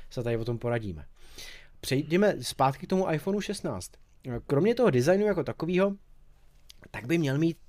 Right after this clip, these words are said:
to capture tlačítko, o kterém se jako hodně vlastně spekuluje, což je teda další tlačítko na boku, který by mělo přijít a mělo by být citlivý na tlak.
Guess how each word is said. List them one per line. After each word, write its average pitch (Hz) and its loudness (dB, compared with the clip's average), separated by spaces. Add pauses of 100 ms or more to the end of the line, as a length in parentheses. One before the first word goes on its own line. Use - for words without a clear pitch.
(360)
to 156 4 (320)
capture 156 0
tlačítko, - -4 (260)
o 101 -6
kterém 117 0
se 131 -2
jako 131 -2
hodně 113 -2
vlastně 117 -6
spekuluje, 107 -8
což - -14
je 113 -12
teda 123 -4
další 113 -2
tlačítko 135 -4 (460)
na 113 -2
boku, 123 2
který 110 -6
by 127 -4
mělo 131 -2
přijít - -12
a 95 -14
mělo 95 -10
by 120 -10
být 160 -6
citlivý 160 -8
na 185 -6
tlak. - -12